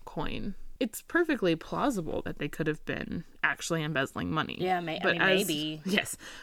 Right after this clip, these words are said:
Speaker 1: Um, but as we will learn, Henry wasn't so much worried about, um, fact or evidence when ordering execution of people.
Speaker 2: <laughs>
Speaker 1: Um,
Speaker 2: Oh my God.
Speaker 1: so, yeah. So the numbers vary.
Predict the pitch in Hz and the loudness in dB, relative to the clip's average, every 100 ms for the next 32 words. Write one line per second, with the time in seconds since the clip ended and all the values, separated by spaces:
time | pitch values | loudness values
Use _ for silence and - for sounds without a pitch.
0 | - 190 190 254 262 214 175 240 202 175 | 0 2 4 6 6 6 4 4 2 2
1 | 175 - - - 302 403 320 247 240 - | -2 -8 -20 -6 -4 0 2 2 2 -2
2 | 196 190 - 190 175 - - - - 165 | -4 -4 -6 -4 -4 -4 -8 -10 -4 -2
3 | 156 165 160 160 156 - - - - 160 | 0 0 -2 -2 -2 -4 -10 -20 -10 -6
4 | 156 - - 160 143 - - - - - | -6 -8 -8 -6 -6 -6 -8 -8 -12 -12
5 | - - - - - - 190 170 165 156 | -12 -12 -14 -20 -10 -2 0 2 -2 -2
6 | - 180 170 151 170 - 180 - 160 147 | 2 2 2 -2 -6 -2 -2 -2 -4 -4
7 | - - - - 262 - - 190 170 170 | -2 -6 -8 -6 -4 -2 0 2 0 -2
8 | 254 - 208 208 254 196 226 214 220 180 | -4 0 2 6 6 8 12 12 12 12
9 | 165 - 302 - 269 240 233 262 339 339 | 12 6 -6 8 12 12 12 12 10 10
10 | 196 170 170 | 12 12 10